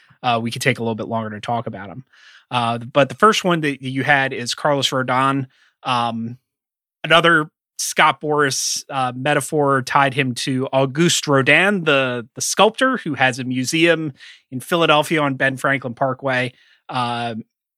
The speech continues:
not in the, the art museum, but down the road from the, the art museum. So I took that to mean is he's a lock for the Phillies, uh, which I would like as, as a big fan of his. But,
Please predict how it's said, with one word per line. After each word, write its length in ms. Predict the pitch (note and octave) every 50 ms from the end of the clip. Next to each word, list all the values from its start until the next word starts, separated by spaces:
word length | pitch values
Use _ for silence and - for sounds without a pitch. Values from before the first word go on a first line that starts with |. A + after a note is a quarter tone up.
| _ _ _ _ _ _ _ _ _ _
not 340 | D3+ D#3 D#3+ E3 E3 - - _ _ _ _
in 220 | A3 A3 A3 G#3
the, 180 | G3 F#3+ E3+ D3+
the 140 | C3+ C#3+ C#3+
art 160 | C#3+ C#3+ C3+
museum, 340 | C3+ C3+ A#2 C3+ C3 B2+ A#2+
but 100 | A#2 -
down 220 | C#3+ C3+ C#3+ C3+
the 60 | B2+
road 240 | B2 C3 C3+ C3 B2
from 200 | - C3+ A#2+ A2+
the, 260 | A#2 A2+ A2 A2+ A#2+ - _ _
the 100 | - C3
art 160 | B2+ B2 - A#2+
museum. 340 | B2 A#2+ - C3 B2+ B2
So 240 | A#2+ - C3+ B2 A#2+
I 460 | G#2 C#3+ D#3 F3 F#3+ G3 G3 F#3 - _ _ _ _
took 160 | - F3+ -
that 180 | - D#3 C#3+ C#3+
to 80 | -
mean 260 | C#3 C#3+ C#3+ C3+ C3 B2
is 180 | A#2+ A2+ -
he's 220 | - D#3 D3+ B2+ B2
a 60 | A2+
lock 380 | A2+ A2+ C3 C#3 D3+ C3+ -
for 120 | - - A#2+
the 80 | G#2
Phillies, 600 | - - C4 C#4 A3 C#3 A#2 A#2+ B2+ C3+ - - - _ _ _ _ _ _ _ _
uh, 200 | C3+ B2+ B2 A#2+
which 240 | A#2+ C3+ B2+ - D#3
I 100 | C#3 C3+
would 160 | C3 B2 B2
like 220 | B2+ B2+ C3 B2+
as, 280 | B2+ A2 - - - - C3
as 180 | C3 A#2+ A#2
a 40 | A#2
big 180 | A2+ A#2 A2 -
fan 240 | - C3 C3 C#3 C3+
of 80 | A2+
his. 280 | B2 A#2 A#2 A#2 A2 -
But, 360 | - C#3 B2+ A#2+ A#2 A2+ -